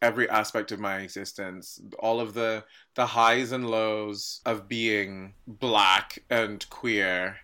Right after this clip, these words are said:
And when I say highs and lows, I'm not trying to be, like, super dramatic. It's just, it's one of those things. Listen, like, I can wake up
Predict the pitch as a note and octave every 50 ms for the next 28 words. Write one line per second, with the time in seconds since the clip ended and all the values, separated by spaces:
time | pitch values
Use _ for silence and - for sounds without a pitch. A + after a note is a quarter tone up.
0 | _ - A#2 A2+ A#2 A2 A2 G2+ G#2+ A#2+ A#2+ C3 C3+ C#3+ C#3 C#3+ C#3+ C3+ C3 C3
1 | A#2+ A#2+ G#2+ A#2 A2+ A2 A2 A2 G#2+ G#2+ A2 G#2 G#2+ A2+ A2+ A2 A2 - A#2 A2
2 | G#2+ G#2 - A2 G#2 G#2 G#2 - - - G#2+ - A2+ F#2+ G#2 F#2+ F#2+ F#2 F#2 F#2
3 | F#2+ G#2 A2 B2+ C#3 C#3 - - A#2 A2 - - - A2+ G#2+ G2 - - - -
4 | - B2 A#2+ A#2 A#2 A2+ G#2+ G#2+ G2+ G#2 G#2 - - B2+ A2+ G2+ F#2+ - A#2+ A2+
5 | - A2 G2+ G2 G2 - G2+ G#2+ - B2+ A2+ A2 A2+ G#2+ - G#2+ G2+ - - -